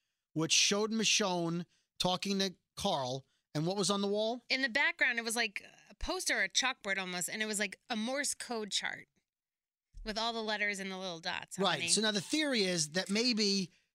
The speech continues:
Speaker 1: Daryl using Morse code, either with his eye blinking or tapping.
Speaker 2: I feel like he was blinking a lot.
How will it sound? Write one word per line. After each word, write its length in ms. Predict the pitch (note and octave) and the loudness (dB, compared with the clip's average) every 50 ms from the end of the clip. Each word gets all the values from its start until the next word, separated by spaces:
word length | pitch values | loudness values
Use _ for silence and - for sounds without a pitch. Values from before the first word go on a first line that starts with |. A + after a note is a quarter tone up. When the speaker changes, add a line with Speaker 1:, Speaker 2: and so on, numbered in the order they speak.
| _ - C#3 | _ -10 -2
Speaker 1:
Daryl 680 | B2+ - G3+ G3+ G#3 G#3+ A3 A3 A3 A3 A3 A3+ A3+ - _ | 2 4 4 4 4 4 4 2 2 2 2 0 -2 -4 _
using 340 | - F3+ G3+ F#3+ E3+ F#3+ F#3+ | 0 0 2 2 2 2 2
Morse 300 | F3+ F#3 G3 G#3 F#3+ - | 2 2 2 2 0 0
code, 360 | - - G3+ G3+ G3+ F#3+ F#3+ | 0 2 2 4 4 2 2
either 160 | F#3+ F#3+ F3+ | 2 0 2
with 140 | F3 F3 E3 | 2 2 0
his 80 | D#3 D3 | 0 2
eye 200 | E3 F#3 G3+ G#3+ | 4 4 4 4
blinking 680 | G3+ E3 F#3+ G#3 G3+ G3 - G#3 G#3 G#3 G#3 G#3 G#3+ F#3+ - - - - _ _ _ _ | 4 2 2 2 2 2 2 2 2 4 4 2 0 -2 -4 -12 -20 -20 _ _ _ _
or 140 | F3 E3+ D#3+ | 0 0 0
tapping. 760 | - - - G3+ G#3+ G3 - - A3 G#3+ G#3+ G#3+ G#3+ A3+ A3 G3+ F#3+ | 0 2 2 4 2 2 2 0 0 0 0 -2 -4 -4 0 2 2
Speaker 2:
I 80 | D4 F4 | 2 2
feel 160 | - - B4+ C#5 D5 | 0 -2 0 0 0
like 80 | C5 - | 0 0
he 120 | - D#4+ | -2 -4
was 200 | D4 C4+ C#4 A3 | -2 -2 -4 -4
blinking 560 | F#3 F3 G3 G#3+ A3+ B3+ C4+ C4+ A3+ A3 G#3 G3+ | -4 -6 -6 -4 -2 -2 -2 -4 -4 -6 -6 -4
a 80 | F3+ | -4
lot. 320 | F3 E3+ E3 D#3 D3+ D3+ | -4 -2 -2 -2 -2 -4